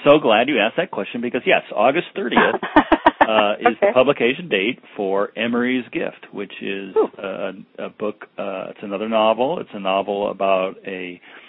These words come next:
Speaker 1: sort of, uh, uh, little bit of an antisocial, struggling thirteen-year-old boy who, uh, comes together with his father to help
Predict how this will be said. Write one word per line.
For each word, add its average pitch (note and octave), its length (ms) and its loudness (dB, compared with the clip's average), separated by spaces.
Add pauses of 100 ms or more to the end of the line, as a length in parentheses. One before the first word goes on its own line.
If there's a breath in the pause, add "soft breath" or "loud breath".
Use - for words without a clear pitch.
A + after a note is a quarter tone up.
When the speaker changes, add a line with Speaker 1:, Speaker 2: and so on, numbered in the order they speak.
(520 soft breath)
Speaker 1:
sort G#2+ 180 -2
of, G2 180 -4 (320)
uh, F#2+ 420 -4 (720)
uh, F#2 240 -10 (340)
little C3 360 0
bit B2 240 2
of G#2+ 100 -4
an G2+ 140 -2
antisocial, A2 1160 -4 (160)
struggling A2 680 -2 (100)
thirteen-year-old A2+ 960 -4
boy F#2+ 480 -6 (600 soft breath)
who, G#2 580 -4
uh, F#2+ 420 -6 (180)
comes B2+ 240 0
together G#2+ 420 0
with G2 260 -8 (200)
his F#2+ 340 -10 (460)
father G#2 540 0 (180)
to G2+ 360 -8
help G#2 220 2